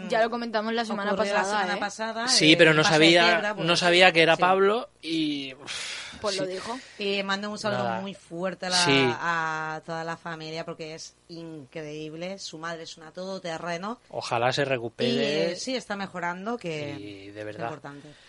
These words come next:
Speaker 2: Mm.
Speaker 3: Me pondré en contacto con, con Vicen y, bueno, si
Speaker 2: Mm.
Speaker 3: me llega a oír desde aquí, pues un abrazo muy grande y, y que vaya todo bien.
Speaker 2: Sí,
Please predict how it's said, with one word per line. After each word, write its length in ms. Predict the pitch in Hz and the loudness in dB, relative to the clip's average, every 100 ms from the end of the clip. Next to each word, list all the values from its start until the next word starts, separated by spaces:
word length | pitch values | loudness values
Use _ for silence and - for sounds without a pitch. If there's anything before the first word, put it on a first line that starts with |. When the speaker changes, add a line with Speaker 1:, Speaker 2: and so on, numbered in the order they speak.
| - - - | -20 -20 -14
Speaker 2:
Mm. 280 | 190 170 156 | -12 -12 -4
Speaker 3:
Me 200 | 131 131 | 0 4
pondré 360 | 131 135 139 | 4 6 4
en 80 | 143 | 4
contacto 480 | 139 131 143 135 139 | 0 6 6 6 4
con, 1200 | 139 135 131 131 127 127 127 127 123 123 123 123 | 6 6 6 2 0 -4 -6 -8 -10 -10 -10 -2
con 220 | 135 131 | 0 2
Vicen 300 | 131 131 147 | 4 4 4
y, 40 | 135 | 2
bueno, 160 | 120 | 0
si 260 | 107 107 104 | -4 -6 -6
Speaker 2:
Mm. 220 | 104 107 | -6 -6
Speaker 3:
me 140 | 107 110 | -4 -2
llega 220 | 117 120 | 0 2
a 60 | |
oír 200 | 120 123 | 2 2
desde 180 | 117 117 | 0 -2
aquí, 160 | 113 123 | -2 -4
pues 160 | 123 | -6
un 360 | 117 113 113 113 | -8 -8 -10 -6
abrazo 400 | 110 110 107 117 | -4 -4 -4 -6
muy 160 | 110 110 | -8 -4
grande 480 | 110 117 120 131 | -4 -4 -6 -6
y, 420 | 123 110 107 104 127 | -6 -6 -8 -10 -8
y 60 | 123 | 0
que 80 | 135 | 6
vaya 180 | 135 127 | 6 6
todo 200 | 120 110 | 2 -2
bien. 180 | 104 104 | -4 -8
Speaker 2:
Sí, 160 | 175 | -8